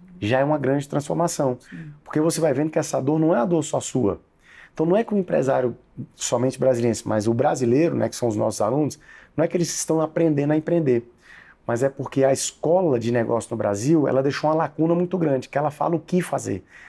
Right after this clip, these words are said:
Speaker 1: mas ela não mostra como fazer. Então, o que a gente fez, além de democratizar,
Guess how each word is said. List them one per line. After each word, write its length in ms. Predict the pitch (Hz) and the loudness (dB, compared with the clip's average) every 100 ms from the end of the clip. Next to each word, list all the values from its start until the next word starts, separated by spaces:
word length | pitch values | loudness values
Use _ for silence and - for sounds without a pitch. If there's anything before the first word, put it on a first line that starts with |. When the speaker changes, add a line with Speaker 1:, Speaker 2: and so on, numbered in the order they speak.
| - | -12
Speaker 1:
mas 140 | - 113 | -4 0
ela 140 | 143 | 0
não 100 | 151 | 0
mostra 340 | 143 156 - - _ _ | 2 0 -2 -12 _ _
como 280 | 180 185 165 | 2 4 2
fazer. 480 | - 135 120 110 _ _ - - - | -2 0 0 -2 _ _ -20 -20 -4
Então, 240 | 143 185 | 0 0
o 40 | 190 | 0
que 100 | 190 | 0
a 40 | |
gente 240 | 165 151 | 0 -2
fez, 520 | - 143 202 185 - - _ | -4 0 0 0 -4 -12 _
além 280 | 117 117 131 | -2 0 -2
de 100 | 113 | 0
democratizar, 1080 | 113 151 165 135 117 113 101 98 147 156 | 0 2 0 -2 -6 -4 -2 0 0 -2